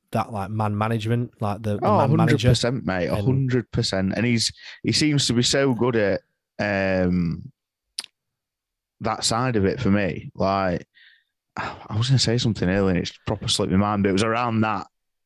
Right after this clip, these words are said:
Speaker 2: like, man management
Speaker 1: Well
Speaker 2: thing that you're saying. Well, there could be, like, like you think, for me, oh, I was kinda gonna go off on a bit of one, like, for example, when you look at Moore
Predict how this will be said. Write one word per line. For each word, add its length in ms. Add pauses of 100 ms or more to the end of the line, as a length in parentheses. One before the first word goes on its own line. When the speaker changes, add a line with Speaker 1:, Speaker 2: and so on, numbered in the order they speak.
(560)
Speaker 2:
like, 260
man 200
management 580 (240)
Speaker 1:
Well 160
Speaker 2:
thing 140
that 120
you're 100
saying. 300
Well, 240 (320)
there 80
could 180
be, 100
like, 380
like 220
you 60
think, 480 (320)
for 120
me, 380
oh, 200
I 100
was 120
kinda 280
gonna 240
go 140
off 140
on 80
a 40
bit 180
of 60
one, 220
like, 240
for 100
example, 840 (280)
when 120
you 60
look 200
at 80
Moore 480